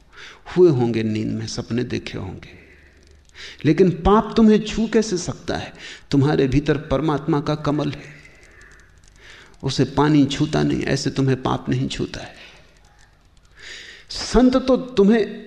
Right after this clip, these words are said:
भरते हैं आश्वासन से, तुम जो हो सकते हो उसकी तरफ इशारा है उनका, मुक्त आकाश की तरफ। पंडित तुम्हें निंदा से भरते हैं, तुम जो अभी हो उसकी तरफ उनका इशारा है।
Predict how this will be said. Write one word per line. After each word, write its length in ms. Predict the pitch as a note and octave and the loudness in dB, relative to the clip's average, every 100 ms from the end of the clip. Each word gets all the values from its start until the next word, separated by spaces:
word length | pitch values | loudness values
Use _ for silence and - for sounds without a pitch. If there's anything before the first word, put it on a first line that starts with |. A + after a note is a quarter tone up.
| - C3+ | -16 -8
भरते 400 | A2+ C3+ C#3+ F3+ | -2 -2 2 4
हैं 280 | F3 E3+ - | 4 4 -2
आश्वासन 680 | B2 A#2+ - A#2 A#2 - D#3+ | -4 -6 -6 -6 -4 -2 -4
से, 340 | - - - - - - _ - - - | -4 -8 -14 -20 -20 -20 _ -20 -8 2
तुम 160 | D#3 | 4
जो 140 | C3+ A2 | 4 2
हो 200 | A2 C#3+ | 0 -2
सकते 360 | - - - | -4 -8 -4
हो 140 | A#2+ - | -4 -2
उसकी 340 | A#2+ - B2 | -4 -4 -6
तरफ 320 | B2+ C3+ - B2+ | -4 -4 -4 -8
इशारा 380 | - A#2 B2 | -6 -4 -4
है 100 | C3 | -4
उनका, 360 | A2+ A#2 - - - - - - _ - _ _ _ _ _ _ _ _ _ | -4 -6 -8 -14 -20 -20 -20 -20 _ -20 _ _ _ _ _ _ _ _ _
मुक्त 280 | C#3+ D3+ - | -2 -2 -6
आकाश 500 | - A2+ F#2+ F#2 F#2 - | -6 -6 -6 -8 -8 -10
की 60 | |
तरफ। 280 | - G2+ G2+ - - - _ - - - _ _ | -10 -10 -10 -14 -20 -20 _ -20 -20 -20 _ _
पंडित 460 | D#3 E3+ E3+ - - | 2 2 -2 -8 -6
तुम्हें 180 | B2 A2+ | -2 0
निंदा 380 | A2 A#2+ A#2 B2 | 0 0 0 -4
से 160 | - | -6
भरते 360 | A2+ G#2 - A#2 | -4 -4 -2 0
हैं, 360 | A2 - - - _ _ _ _ - - | 0 -4 -12 -20 _ _ _ _ -16 2
तुम 140 | C#3 | 4
जो 220 | B2 A#2 - | 4 2 0
अभी 240 | B2 C#3+ | 0 2
हो 340 | A2 - G#2+ - - - _ _ _ | 2 -2 -6 -12 -20 -20 _ _ _
उसकी 300 | C3+ - - | -8 -6 -8
तरफ 280 | - G#2+ - | -6 -6 -4
उनका 240 | A2+ G2+ | -6 -4
इशारा 420 | F2+ F#2+ - - - | -6 -6 -8 -8 -10
है। 220 | - | -14